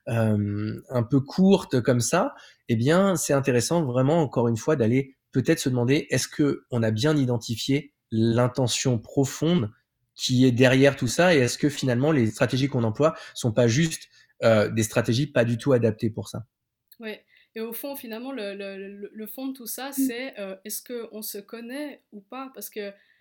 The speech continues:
Speaker 2: sur le, sur mon blog, j'ai proposé notamment un résumé du livre, justement, Cessez d'être gentil, soyez vrai, sur la, la communication non violente.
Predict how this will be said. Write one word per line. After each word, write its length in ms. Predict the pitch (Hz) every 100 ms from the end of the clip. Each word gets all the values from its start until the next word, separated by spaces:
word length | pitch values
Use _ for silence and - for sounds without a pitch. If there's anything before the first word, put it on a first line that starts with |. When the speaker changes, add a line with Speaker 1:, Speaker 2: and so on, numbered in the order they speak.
| _
Speaker 2:
sur 280 | - - 220
le, 280 | 214 202 185
sur 200 | - 226
mon 100 | 214
blog, 240 | 214 277
j'ai 140 | 214 208
proposé 420 | - 226 247 247
notamment 420 | 208 202 214 226
un 60 | 196
résumé 420 | 214 208 240 247
du 140 | 202
livre, 300 | 208 226 233
justement, 420 | 202 214 - 233 226
Cessez 300 | 226 - 240
d'être 160 | 208
gentil, 320 | 196 220 254
soyez 320 | 254 226 214 214
vrai, 300 | 202 220 226
sur 240 | - 208
la, 200 | 196 185
la 140 | 190
communication 560 | 190 208 214 220 208 220
non 100 | 208
violente. 460 | 196 202 254 320